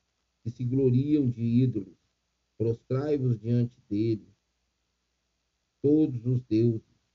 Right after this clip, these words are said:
Sião ouve e se alegrou, ouviu e se alegrou, e os filhos de Judá se alegraram por causa da tua justiça. O Senhor, ó Senhor, pois tu és o mais alto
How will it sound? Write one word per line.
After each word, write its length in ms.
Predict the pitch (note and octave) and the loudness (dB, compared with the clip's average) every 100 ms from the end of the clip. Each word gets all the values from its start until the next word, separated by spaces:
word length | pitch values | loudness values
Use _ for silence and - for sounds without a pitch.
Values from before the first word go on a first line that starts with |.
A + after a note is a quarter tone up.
| _ _ | _ _
Sião 420 | - A#2+ C#3 D3+ - | -2 0 2 -2 -4
ouve 340 | C3 C#3 C3 - _ _ _ _ _ - | -2 0 -2 -6 _ _ _ _ _ -6
e 80 | A#2 | -6
se 180 | - | -2
alegrou, 560 | B2+ A#2 G2+ G2+ G2 G2 - | -2 -2 -4 -6 -6 -8 -4
ouviu 320 | B2+ G#2+ C3+ | -2 0 0
e 60 | B2+ | 0
se 140 | - | -2
alegrou, 440 | A#2+ G2 G2 G#2 | -4 -6 -10 -10
e 120 | A2+ A2+ | -8 -10
os 80 | - - | -14 -8
filhos 280 | D3 D3+ C3 | -6 -6 -12
de 100 | C3+ | -8
Judá 380 | C3 B2 A2 | -6 -6 -6
se 140 | A#2 A#2 | -6 -6
alegraram 580 | G#2+ G#2 G#2 G#2+ G#2 - _ _ _ - | -6 -4 -6 -6 -8 -12 _ _ _ -6
por 160 | B2 | -6
causa 260 | - A2 G2 | -6 -10 -8
da 140 | G#2+ | -14
tua 240 | G#2+ G#2 G#2 | -14 -10 -10
justiça. 600 | - _ _ F#2 _ _ _ _ _ _ _ _ | -10 _ _ _ _ _ _ _ _ _ _ _
O 140 | - B2 | -10 -10
Senhor, 420 | - B2+ C3 - _ _ - | -4 -2 -2 -4 _ _ -8
ó 160 | C#3 | -8
Senhor, 380 | C3 B2+ A#2 A2 - | -4 0 0 -2 -4
pois 240 | A#2+ A#2+ - _ | -4 -4 -6 _
tu 320 | F#3+ F#3 B2+ - _ _ _ _ | 4 4 2 -4 _ _ _ _
és 280 | B2+ C#3 B2 | 0 2 2
o 40 | |
mais 320 | B2+ B2+ A2 A2 | 2 2 0 -2
alto 360 | B2 B2 - | -2 -4 -10